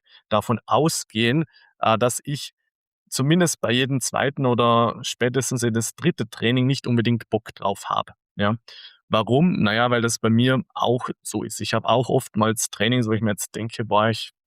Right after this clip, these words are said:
ja, würde jetzt gern mal was anderes machen." <laughs> Aber weiß ich auch, wenn ich das Training jetzt auslasse, dann, ähm, nervt's mich, weil ich was nicht durchgezogen habe, wo ich mir vorgenommen habe, und das ist für mich ein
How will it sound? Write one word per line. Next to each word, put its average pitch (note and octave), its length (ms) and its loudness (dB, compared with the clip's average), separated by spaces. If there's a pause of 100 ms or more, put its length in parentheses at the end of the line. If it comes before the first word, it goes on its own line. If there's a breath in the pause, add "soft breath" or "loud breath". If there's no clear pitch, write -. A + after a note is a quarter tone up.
ja, A#2 220 0 (960 loud breath)
würde D#3 160 4
jetzt - 160 -2
gern D#3+ 180 2
mal D#3+ 140 4
was D3+ 100 0
anderes C3+ 320 0
machen." C3+ 420 -2
<laughs> - 1300 -4
Aber C3 200 0
weiß C3+ 160 0
ich C3 100 0
auch, C#3 180 2
wenn C3+ 100 -2
ich B2+ 100 -4
das C3 140 -6
Training A2+ 260 -4
jetzt A2 180 -2
auslasse, A2+ 560 0
dann, A2 240 -2 (1040)
ähm, G2 360 0 (840 loud breath)
nervt's A2+ 480 -2
mich, D3 220 0
weil A#2 140 2
ich A#2 120 -2
was A2 140 -2
nicht A2 260 0
durchgezogen B2+ 560 0
habe, A#2 200 2 (100)
wo A2 180 0
ich A2+ 100 -4
mir G#2 120 0
vorgenommen A#2+ 560 2
habe, A2+ 200 0
und G#2+ 120 -2
das G2 100 -6
ist G2 120 -8
für - 120 -6
mich G2 240 -6
ein F#2+ 300 -6